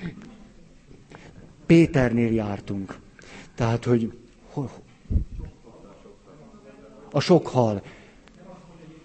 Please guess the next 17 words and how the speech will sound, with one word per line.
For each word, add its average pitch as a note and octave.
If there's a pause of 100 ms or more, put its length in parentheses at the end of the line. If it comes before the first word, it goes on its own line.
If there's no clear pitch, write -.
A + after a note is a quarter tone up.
(1120)
Nagyon, B2+ (200)
annyira E3 (100)
köszönöm, A#2+ (300)
köszönöm. A2+ (380)
Tényleg E3+
most C3
átjárt C#3+
egy A2+
melegség, G#2+ (600)
hogy B2
tényleg C3
itt D#3
vagytok. A2+ (360)
A, C3+ (1160)
hogy C#3+
mondhatná D#3
azt, C#3+